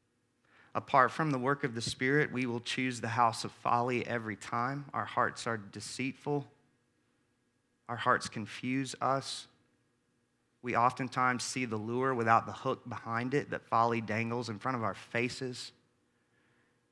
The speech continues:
God, would you help us? Would you come in power, Holy Spirit? Do what only you can do.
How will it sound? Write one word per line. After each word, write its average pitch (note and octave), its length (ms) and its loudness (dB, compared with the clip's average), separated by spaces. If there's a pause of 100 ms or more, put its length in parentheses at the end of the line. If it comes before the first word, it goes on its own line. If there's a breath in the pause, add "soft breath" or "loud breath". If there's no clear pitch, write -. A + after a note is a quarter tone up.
(160)
God, C3 160 2
would A#2+ 160 -4
you A2 80 -4
help B2 380 -2
us? - 400 -2 (600)
Would B2+ 120 -10
you B2+ 80 -6
come C#3+ 240 0
in A2+ 80 -2
power, B2 340 4
Holy A#2 300 -2
Spirit? A#2+ 500 -4 (260)
Do B2 180 -2
what A#2+ 160 2
only C3+ 340 -2
you C#3 160 -2
can C3 180 -4
do. C3 260 0